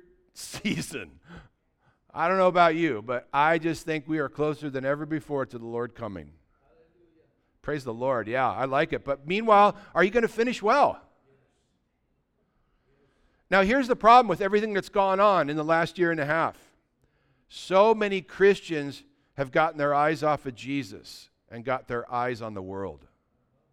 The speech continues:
And now we're consumed with what? The pandemic, uh, global, uh, finances, uh, wars, rumors of wars, and, and, and, and so many people are spending so much time on the internet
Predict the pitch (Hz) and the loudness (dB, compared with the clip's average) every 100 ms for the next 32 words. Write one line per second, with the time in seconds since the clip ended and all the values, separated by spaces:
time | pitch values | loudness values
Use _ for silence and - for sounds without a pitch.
0 | _ _ _ _ _ _ _ _ _ _ | _ _ _ _ _ _ _ _ _ _
1 | - 127 135 156 151 143 147 139 - 160 | -8 -4 0 0 0 -4 -8 -10 -10 -6
2 | 160 135 127 107 147 131 - _ _ - | -6 -6 -10 -4 -2 -2 -4 _ _ -14
3 | 139 147 156 156 160 170 98 - _ _ | -12 -10 -10 -8 -8 -8 -10 -14 _ _
4 | _ _ 127 120 110 131 151 151 151 143 | _ _ -8 -8 -8 -6 -4 -4 -4 -4
5 | 127 _ _ _ _ 135 131 123 123 - | -8 _ _ _ _ -6 -4 -2 -6 -8
6 | 143 147 151 131 107 104 98 143 120 113 | -8 -6 -6 -8 -10 -18 -18 -10 -8 -8
7 | 110 _ _ 151 _ 143 147 131 156 165 | -10 _ _ -20 _ -20 -10 -4 -2 0
8 | 147 113 135 160 165 131 143 131 147 156 | -2 -4 -6 -6 -6 -6 -8 -6 -4 -2
9 | 147 117 117 117 - _ 147 139 135 143 | -2 -2 -6 -12 -14 _ -4 -4 -4 -6
10 | 143 135 135 139 139 127 - - 170 180 | -6 -6 -8 -8 -8 -8 -14 -8 -6 -4
11 | 175 170 175 170 147 123 156 143 120 - | -4 -4 -6 -4 -6 -6 -8 -8 -10 -12
12 | 160 170 180 175 - 156 165 156 147 135 | -6 -2 -2 -4 -8 -6 -4 -2 -4 -6
13 | 151 156 160 165 143 127 | -8 -6 -2 -2 -2 -4